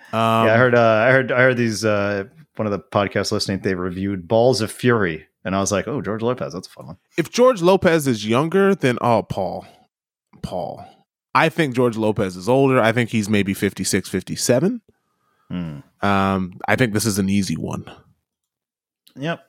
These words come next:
Speaker 2: you're right. Well, you're wrong about the age, but George Lopez is actually sixty.
Speaker 1: Yeah, okay. No, that, that looks about right. I was trying to be kind to George Lopez, but yeah, he looks like he's sixty.
Speaker 2: You think he,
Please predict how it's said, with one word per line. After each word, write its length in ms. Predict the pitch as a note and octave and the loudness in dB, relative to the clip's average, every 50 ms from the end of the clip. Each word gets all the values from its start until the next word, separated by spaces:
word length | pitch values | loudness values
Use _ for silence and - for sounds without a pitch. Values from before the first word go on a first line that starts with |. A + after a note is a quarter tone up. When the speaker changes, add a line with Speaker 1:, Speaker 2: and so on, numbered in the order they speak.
| _ | _
Speaker 2:
you're 160 | - F2 G2+ B2 | -16 -14 -8 -2
right. 240 | C3+ C3 F#2+ - - - | -2 -2 -2 -4 -8 -6
Well, 260 | G#2+ A#2 A#2+ - _ _ - | -4 -4 -4 -6 _ _ -8
you're 180 | A#2+ A#2 B2+ | -2 -2 0
wrong 280 | - D#3 D3+ C3 G#2+ G2 | 2 4 4 4 2 0
about 180 | G2+ G2+ F#2+ - | -2 -4 -2 -2
the 120 | G#2+ A2 | 0 0
age, 220 | G#2 F2 D#2 - - | 0 -2 -4 -8 -10
but 160 | F#2 - - _ _ _ B2+ | -10 -12 -12 _ _ _ -8
George 260 | G#2+ - F#3 A3+ A3 G3+ | 0 2 2 2 4 2
Lopez 300 | G#3 G#3+ G3+ F3+ C3+ A2+ | 0 2 2 2 2 4
is 60 | B2+ | 2
actually 240 | C3 - - G2 F2+ | 2 0 0 -4 -2
sixty. 720 | - - - - - - A3 E3+ - - - - - - | 0 0 2 2 2 2 2 0 0 -6 -8 -8 -6 0
Speaker 1:
Yeah, 160 | D#3 E3+ D3+ F#3+ | 2 4 4 4
okay. 200 | F#3 - - G2 | 2 0 -4 0
No, 160 | E3 G#3+ G3 | 2 2 2
that, 160 | F3+ A3 - | 2 2 2
that 140 | A3 A#3+ A#3 | 2 2 2
looks 180 | A#3 A#3 - A#3+ | 2 0 0 0
about 200 | G3 G3 F#3 F3 | 2 2 4 4
right. 160 | C#3+ G#2+ G2 | 2 2 0
I 60 | G2+ | -2
was 80 | G#2+ - | -4 0
trying 160 | - E3+ F3 | 0 0 2
to 60 | F3 C#3+ | 2 0
be 80 | D3 - | -4 -6
kind 300 | - C3 A#2+ A2+ A2+ A2 | -2 0 0 2 2 0
to 60 | G2+ | -4
George 280 | F2+ - E2 D2+ C2 - | -6 -8 -10 -10 -10 -10
Lopez, 340 | D2+ D#2+ - - F#2 B2+ C#3+ | -12 -10 -8 -4 -6 -4 0
but 120 | - A3+ | 0 0
yeah, 80 | C4 G3+ | 0 0
he 60 | C#3 | -2
looks 140 | D#3+ F3 - | -2 -2 -2
like 100 | D3+ C3+ | -4 -4
he's 120 | C#3+ C3 | -6 -10
sixty. 260 | - B2+ - - - - | -10 -12 -12 -12 -8 -4
Speaker 2:
You 120 | A#2+ F3 | -4 0
think 160 | A3+ D4 D4+ C4+ | 2 2 2 2
he, 220 | C#4+ C4+ C4+ | 0 0 0